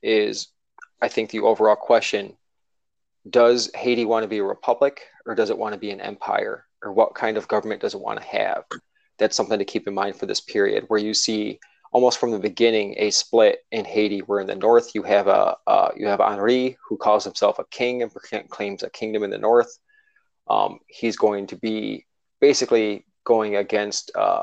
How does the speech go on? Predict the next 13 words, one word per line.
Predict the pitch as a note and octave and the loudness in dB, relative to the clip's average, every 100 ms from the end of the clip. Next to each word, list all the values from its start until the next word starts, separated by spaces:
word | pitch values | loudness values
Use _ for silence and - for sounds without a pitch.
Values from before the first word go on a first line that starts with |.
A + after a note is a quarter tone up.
| - | -4
another | G#2 G#2 A#2 A2+ | -4 2 4 4
former | - - A#2 A2 | 4 0 0 0
leader | A2 A#2 A2 | -2 -2 -4
of | - G#2+ - | -2 -4 -2
the | G#2+ | 0
revolution | A2 G#2 G#2 G#2+ - A2 G#2+ _ _ _ _ | 0 0 -2 -2 -6 -8 -10 _ _ _ _
who | - G#2+ G2 | -4 0 2
is | F#2+ | 0
controlling | G2+ F#2 G#2 G2+ F#2+ G#2 | -6 -2 0 0 -2 -4
the, | G2+ F2 - | -2 -2 -4
the | |
southern | - - A#2 A#2 A2 | -4 2 2 2 -2
part, | - A2+ A2+ | 0 2 0